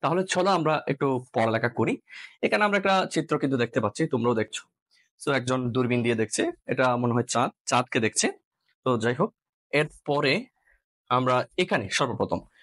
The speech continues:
কৌণিক দূরত্ব পরিমাপের ত্রিকোণমিতি এই জিনিসটা কি? শিক্ষার্থীরা, তোমরা এখানে একটা ছবি দেখতে পাচ্ছ,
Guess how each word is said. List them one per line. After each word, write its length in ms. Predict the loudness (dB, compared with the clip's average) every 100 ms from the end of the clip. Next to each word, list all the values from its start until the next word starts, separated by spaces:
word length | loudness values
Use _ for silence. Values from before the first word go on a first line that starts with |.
| -20 _ -2
কৌণিক 280 | 0 0
দূরত্ব 280 | 0 -2 -2
পরিমাপের 360 | -2 0 0 -2
ত্রিকোণমিতি 560 | -2 0 0 0 -2 -2 -2
এই 120 | 0
জিনিসটা 360 | 0 0 -2
কি? 180 | -2 -6 -14 _ _
শিক্ষার্থীরা, 460 | -4 -2 -2 -4 -8 _ _ _ _
তোমরা 240 | -2 0 0 -2
এখানে 260 | 0 0
একটা 140 | 0 -2
ছবি 240 | -2 0
দেখতে 220 | -2 -2
পাচ্ছ, 260 | -4 -2